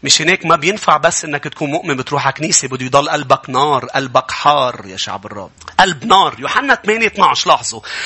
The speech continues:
ثم كلمهم يسوع أيضًا قائلًا أنا هو نور العالم، من يتبعني لا يمشي في الظلمة بل يكون له نور الحياة. أنا نور العالم.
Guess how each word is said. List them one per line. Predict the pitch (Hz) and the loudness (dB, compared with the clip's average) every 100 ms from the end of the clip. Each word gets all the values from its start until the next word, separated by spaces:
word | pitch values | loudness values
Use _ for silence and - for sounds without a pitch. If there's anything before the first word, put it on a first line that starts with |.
| - | -6
ثم | - 294 320 | 0 2 2
كلمهم | 302 277 269 302 269 247 | 4 2 4 2 2 0
يسوع | 233 226 262 247 | 0 2 2 2
أيضًا | 247 247 | 2 0
قائلًا | 214 233 214 165 156 - | 2 0 2 -4 -2 4
أنا | 233 254 233 214 | 4 6 2 2
هو | 190 233 247 254 247 - - - | 0 0 4 4 2 -6 -16 -6
نور | 208 226 277 294 285 277 | 2 4 6 6 4 4
العالم، | 226 226 233 277 240 185 143 | 4 4 4 4 2 -2 -2
من | 160 | 0
يتبعني | 170 165 135 226 220 214 | 2 2 4 2 2 0
لا | 196 | 0
يمشي | 220 233 - | 2 2 2
في | 214 | 0
الظلمة | 214 - 254 262 262 - - - | -2 0 0 2 2 2 -12 -6
بل | 147 190 202 | 0 2 2
يكون | 196 240 226 | 0 0 2
له | 240 233 220 | 2 2 0
نور | 202 233 254 262 247 - - - | 4 4 6 4 0 -10 -8 2
الحياة. | 214 208 - 208 240 202 - - - | 4 4 4 4 4 0 -2 -4 4
أنا | 208 254 262 247 | 4 6 4 4
نور | 175 190 226 247 233 | -2 2 4 4 2
العالم. | 220 233 269 202 165 | 4 6 6 4 0